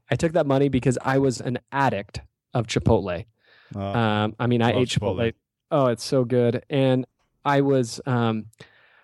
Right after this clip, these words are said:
Speaker 1: I walked in one day and the guy, like, literally knew my name. He's like, "Hey, Dale."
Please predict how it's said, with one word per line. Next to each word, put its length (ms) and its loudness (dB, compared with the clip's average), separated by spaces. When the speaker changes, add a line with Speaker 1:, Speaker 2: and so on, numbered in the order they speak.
Speaker 1:
I 80 0
walked 320 0
in 80 0
one 160 0
day 100 0
and 100 -2
the 60 -6
guy, 160 2
like, 200 0
literally 320 0
knew 120 -4
my 140 -4
name. 220 -4
He's 120 -8
like, 100 -2
"Hey, 140 0
Dale." 380 0